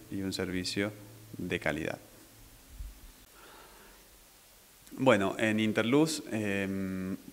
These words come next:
tenemos un objetivo, eh, tenemos varios objetivos, de los cuales algunos son fundamentales.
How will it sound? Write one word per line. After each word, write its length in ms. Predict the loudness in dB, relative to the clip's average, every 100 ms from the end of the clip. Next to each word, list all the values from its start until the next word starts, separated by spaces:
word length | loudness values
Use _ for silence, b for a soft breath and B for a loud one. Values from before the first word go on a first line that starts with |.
| -6
tenemos 480 | -2 0 2 0 0
un 580 | -2 0 -2 -2 -2 -2
objetivo, 1300 | -4 -6 -2 -2 2 2 4 4 4 2 0 -4 -12 -20 -20
eh, 320 | -16 -14 -14 -14 -14
tenemos 280 | -6 -4 -2
varios 340 | -2 -4 -8
objetivos, 600 | -10 -10 -12 -12 -12 -14 -16 B B B
de 80 | -4
los 120 | -2
cuales 300 | 0 0 0
algunos 340 | -2 0 0 0
son 120 | -4
fundamentales. 800 | -2 -2 0 -2 -2 -2 -4